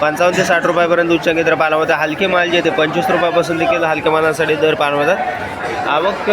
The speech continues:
कमी झाल्यामुळे दरामध्ये आपल्याला वाढ झालेली पाहायला मिळते. काकडीची आवक या ठिकाणी आपण पाहू शकता. पांढऱ्या तसेच हिरव्या काकडीच्या दरामध्ये आपल्याला वाढ झालेली पाहायला मिळते. चांगले माल जे आहे ते साधारणतः अठरा ते वीस रुपयाच्या दरम्यान उच्चांकी दर पाहायला मिळते. हलक्या मालासाठी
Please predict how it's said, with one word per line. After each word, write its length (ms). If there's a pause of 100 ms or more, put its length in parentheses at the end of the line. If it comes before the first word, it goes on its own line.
(180)
कमी 180
झाल्यामुळे 400
दरामध्ये 420
आपल्याला 420
वाढ 220
झालेली 320
पाहायला 240
मिळते. 220 (1600)
काकडीची 400
आवक 220
या 80
ठिकाणी 220
आपण 200
पाहू 140
शकता. 400
पांढऱ्या 440
तसेच 240
हिरव्या 260
काकडीच्या 380
दरामध्ये 380
आपल्याला 260
वाढ 200
झालेली 320
पाहायला 240
मिळते. 220 (540)
चांगले 280
माल 220
जे 80
आहे 80
ते 80
साधारणतः 400
अठरा 320
ते 80
वीस 200
रुपयाच्या 340
दरम्यान 420
उच्चांकी 500
दर 140
पाहायला 260
मिळते. 160
हलक्या 340
मालासाठी 500